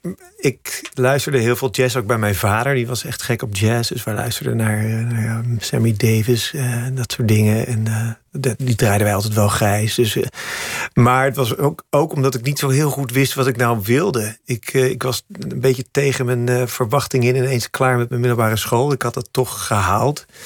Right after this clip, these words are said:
En toen dacht ik, "Ja, wat nu?" En, eh, toen zei ze, "Ja, je zingt toch altijd, kijk even,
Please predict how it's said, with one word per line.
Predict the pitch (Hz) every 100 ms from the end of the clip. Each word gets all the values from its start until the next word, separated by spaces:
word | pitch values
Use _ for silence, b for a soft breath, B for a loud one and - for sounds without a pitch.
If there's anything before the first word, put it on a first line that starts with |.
| B B B B B B
En | 120
toen | 127
dacht | 113
ik, | -
"Ja, | - -
wat | 131
nu?" | 131 135 156 190
En, | - 131 127
eh, | 120 113 113 113
toen | 117
zei | - 127
ze, |
"Ja, | 143 160
je | 123
zingt | 107 147
toch | 147 139
altijd, | 131 143 -
kijk | 147 147
even, | 127 131 147